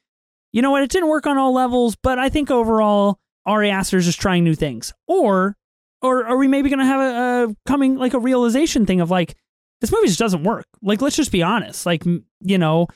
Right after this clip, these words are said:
and obviously people will disagree. Smarter people than us will probably say it, it works quite well, and it is actually a good movie. I, I don't know. I'm very interested to see how our takes on it change over time as well. Um,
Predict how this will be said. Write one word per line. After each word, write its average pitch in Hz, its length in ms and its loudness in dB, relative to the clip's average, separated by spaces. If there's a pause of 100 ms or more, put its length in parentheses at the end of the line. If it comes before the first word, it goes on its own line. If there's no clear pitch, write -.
(240)
and 185 300 0
obviously 175 360 0
people 170 240 2
will 165 120 2
disagree. 180 480 0
Smarter 170 320 0
people 165 240 2
than 156 100 0
us 165 200 -2
will 156 100 -2
probably 156 280 -2
say 156 260 0
it, 151 100 -2 (360)
it 170 80 0
works 156 280 -6
quite 151 240 0
well, 190 340 0
and 165 160 0
it 160 100 2
is 160 140 2
actually 190 320 0
a 196 100 -2
good 247 120 2
movie. 269 360 2
I, 180 220 -4 (500)
I 196 120 -2
don't 226 80 2
know. 233 100 2
I'm 175 60 2
very 202 180 2
interested 208 340 0
to 175 40 2
see 185 260 0
how 170 200 2
our 160 180 2
takes 151 260 -4
on 156 140 0
it 147 140 -6 (120)
change 165 220 0
over 151 160 -2
time 143 220 -4
as 135 140 -6
well. 131 340 -6
Um, 151 580 0